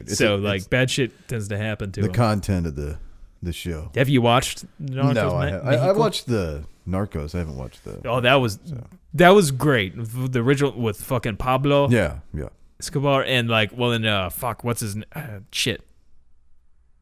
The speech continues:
Speaker 2: The guy from, uh, Game of Thrones. Uh,
Speaker 1: Oh, yeah,
Speaker 2: I
Speaker 1: I
Speaker 2: forgot
Speaker 1: can't
Speaker 2: his
Speaker 1: remember
Speaker 2: name,
Speaker 1: his name.
Speaker 2: but he's, I love him. He's in Narcos season one and two. He's fantastic. His, uh, Oberon,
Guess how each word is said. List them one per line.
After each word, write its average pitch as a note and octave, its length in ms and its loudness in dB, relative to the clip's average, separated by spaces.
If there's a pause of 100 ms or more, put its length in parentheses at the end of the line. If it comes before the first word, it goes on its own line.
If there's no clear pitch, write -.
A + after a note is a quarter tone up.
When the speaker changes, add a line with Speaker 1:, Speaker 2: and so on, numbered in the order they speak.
(400)
Speaker 2:
The C3 160 0
guy C3 180 6
from, A2+ 260 0
uh, G2+ 120 0
Game A2 240 0
of F#2+ 80 -4
Thrones. G2 460 -4 (840)
Uh, - 60 -12
Speaker 1:
Oh, F#2+ 500 0
yeah, F2 200 -2
Speaker 2:
I E2 40 -4
Speaker 1:
I - 20 -4
Speaker 2:
forgot G#2+ 240 0
Speaker 1:
can't G2 80 0
Speaker 2:
his G2+ 160 -4
Speaker 1:
remember G2 160 -4
Speaker 2:
name, F2+ 100 -4
Speaker 1:
his F#2 80 -8
name. - 140 -20
Speaker 2:
but F#2+ 160 -6
he's, A2 300 0
I A#2 140 2
love A2+ 220 2
him. G2 280 -2 (540)
He's G#2 360 -6
in F#2+ 260 -6 (140)
Narcos G#2 420 -4
season A2+ 340 2
one A2 160 2
and F#2+ 140 -4
two. G2 300 -2 (1800)
He's B2 200 0
fantastic. F#2+ 600 -4 (840)
His, G#2 300 -6
uh, F#2 320 -2
Oberon, B2 720 4